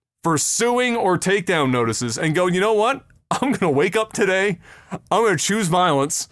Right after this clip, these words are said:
I'm gonna fucking have Pokemon mods for Palworld and charge money for that shit." What was the game plan?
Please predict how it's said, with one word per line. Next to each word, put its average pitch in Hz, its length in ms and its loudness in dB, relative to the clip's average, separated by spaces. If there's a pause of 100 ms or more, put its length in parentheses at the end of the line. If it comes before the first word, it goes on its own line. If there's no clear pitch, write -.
(480)
I'm 208 160 0
gonna 226 160 2
fucking 196 420 0
have 190 420 0 (340)
Pokemon 240 680 2
mods 208 400 4
for 185 100 -2
Palworld 170 760 2
and 180 240 2
charge 240 720 2 (260)
money 180 680 2 (280)
for 175 140 -2
that 165 260 2
shit." 151 380 0 (1300)
What 269 440 2
was 370 180 0
the 302 100 0
game 320 420 2
plan? 180 600 0